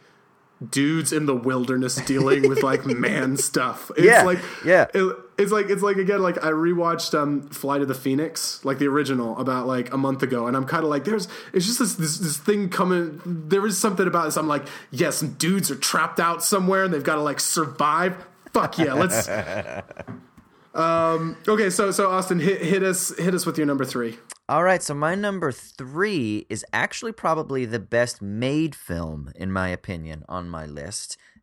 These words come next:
Speaker 2: and it is The Handmaiden. Now, this might be another one of those tweeners again.
Speaker 1: Well, technically, The Handmaiden was on my list last year.
Speaker 2: Okay, yeah,
Speaker 1: 'Cause I
Speaker 2: um,
Speaker 1: saw it last year.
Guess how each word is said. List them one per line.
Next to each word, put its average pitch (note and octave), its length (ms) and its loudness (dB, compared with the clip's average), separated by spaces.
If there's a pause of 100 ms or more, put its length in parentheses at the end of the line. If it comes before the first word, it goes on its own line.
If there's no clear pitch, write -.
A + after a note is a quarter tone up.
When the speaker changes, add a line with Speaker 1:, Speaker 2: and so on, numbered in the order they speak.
Speaker 2:
and G#2+ 180 -6
it A2+ 240 -2
is G#2+ 340 -2
The - 140 -8
Handmaiden. G#2 880 -8 (560)
Now, A2 200 4
this C3+ 200 0
might G3+ 180 0
be F3+ 120 0
another D3+ 240 2
one C#3 140 0
of A#2+ 40 -2
those A#2+ 180 2
tweeners A2 540 -4
again. D#2+ 360 -10 (300)
Speaker 1:
Well, D#3+ 140 0
technically, F#3+ 400 0
The D#3+ 100 0
Handmaiden D3 480 2
was B2 120 0
on B2+ 120 0
my A#2 280 -2
list A#2 220 -4
last G#2+ 320 -4
year. F#2+ 140 -12 (300)
Speaker 2:
Okay, B2 300 4
yeah, F#2+ 300 2
Speaker 1:
'Cause C#3+ 140 2
I G#2+ 100 6
Speaker 2:
um, G#2+ 60 4
Speaker 1:
saw B2+ 120 2
it A#2+ 60 -4
last A2+ 300 -6
year. G#2 180 -6